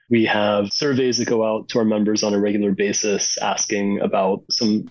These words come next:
specific questions around how they're using the product, what kinds of features and, and things they think need to be improved or developed. We've got back-end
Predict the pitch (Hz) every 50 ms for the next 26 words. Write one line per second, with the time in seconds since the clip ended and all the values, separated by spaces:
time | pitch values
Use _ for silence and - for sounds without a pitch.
0 | - - - - - 131 127 - 139 120 - - 120 107 - - - 107 101 101
1 | 101 98 104 101 101 98 95 101 98 95 95 - - - - - 110 104 101 95
2 | 101 95 95 95 92 98 110 127 131 120 120 120 117 117 113 113 110 117 160 -
3 | 123 113 - - 107 104 110 107 101 - - - - 107 101 98 98 95 92 -
4 | - - 117 107 - - 104 101 101 104 101 - 98 95 98 98 - 95 98 -
5 | - 104 98 98 101 98 - - 98 98 95 - - 107 95 90 - - 110 104
6 | 98 98 98 92 - - 95 101 92 87 90 92 - 131 131 127 123 120 120 110
7 | 110 101 98 95 98 95 110 110 113 113 113 110 - - - - - _ - -
8 | _ _ _ _ - 127 - - - - - 110 - - 123 110 110 107 107 107
9 | 110